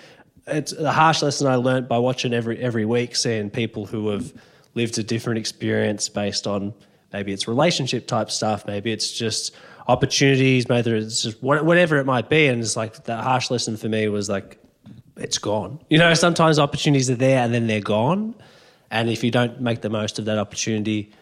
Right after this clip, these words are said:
it's hard not to live with. And I, I still think about it a lot. I always, I push past it. I don't have that, like, I'm,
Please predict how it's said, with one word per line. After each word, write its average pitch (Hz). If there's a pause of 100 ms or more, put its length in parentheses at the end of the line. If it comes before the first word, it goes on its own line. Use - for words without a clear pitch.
(380)
it's 104
hard 123
not 117
to 117
live 107
with. 110
And 123
I, 165
I 165
still -
think 143
about 127
it 113
a 110
lot. 110
I 113
always, 127
I -
push 170
past 135
it. 120
I 117
don't 117
have 110
that, 104 (460)
like, 87
I'm, 92